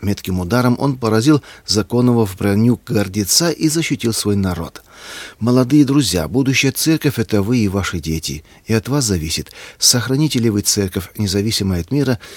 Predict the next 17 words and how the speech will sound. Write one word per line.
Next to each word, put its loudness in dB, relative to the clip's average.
или 6
из 2
страха -2
перед 2
гонениями 2
сдадите -2
в -6
плен -2
то, 2
что -4
с -6
большими -2
жертвами -2
было 4
отвоевано 2
вашими -4
отцами. -6